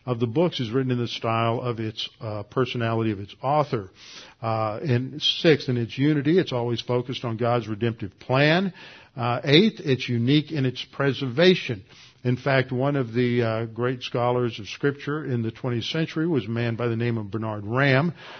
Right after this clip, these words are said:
who wrote a book on, uh, uh, several books related to Scripture and interpretation. And he wrote concerning the preservation of the Old Testament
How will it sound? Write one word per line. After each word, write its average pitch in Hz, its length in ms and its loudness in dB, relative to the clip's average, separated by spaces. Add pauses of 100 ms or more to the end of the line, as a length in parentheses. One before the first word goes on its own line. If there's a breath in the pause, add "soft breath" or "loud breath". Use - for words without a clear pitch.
(120)
who 123 140 4
wrote 123 180 4
a 117 60 2
book 127 300 0
on, 117 260 0
uh, 107 40 -4
uh, 117 500 -4
several 135 280 4
books 120 300 0
related 117 400 2
to 110 220 -2
Scripture 135 640 0
and 120 120 -4
interpretation. 147 960 -2 (400 loud breath)
And 131 160 4
he 147 180 4
wrote 151 540 4
concerning 135 520 0
the 127 100 2
preservation 131 640 0
of 113 80 -2
the 117 120 0
Old 147 260 4
Testament 127 480 -2